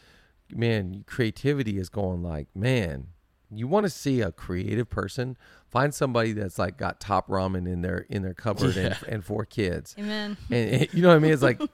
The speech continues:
Speaker 3: <laughs>
Speaker 1: creative. My mom used to make our clothes. Like, she got creative, right?
Speaker 3: Yeah.
Speaker 1: Couldn't afford clothes. So I think that, you
Speaker 2: Mm.
Speaker 1: know, it's that, it's not an entrepreneur spirit, what I, what I'm talking about right now.
Speaker 2: No.
Speaker 1: What I'm talking about is having the ability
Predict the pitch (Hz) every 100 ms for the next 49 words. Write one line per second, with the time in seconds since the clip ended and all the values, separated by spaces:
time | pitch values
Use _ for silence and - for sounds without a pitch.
0 | _ - - 110 110 - 127 139 120 117
1 | 139 139 117 110 117 101 - - 98 135
2 | 123 78 98 92 123 110 - 107 98 123
3 | 196 - - - 107 151 175 - - -
4 | - 143 113 - - - - 95 82 -
5 | - - - - - - 131 - 151 139
6 | 123 - - - 123 120 - 131 - -
7 | - - 160 - 160 196 - 143 143 -
8 | - 117 110 - - 113 104 - _ -
9 | 113 113 - - 107 135 107 95 113 110
10 | 98 78 80 78 98 - - - - 110
11 | 123 147 175 160 139 120 104 87 87 -
12 | 107 107 123 131 120 120 107 98 120 104
13 | 107 - 98 -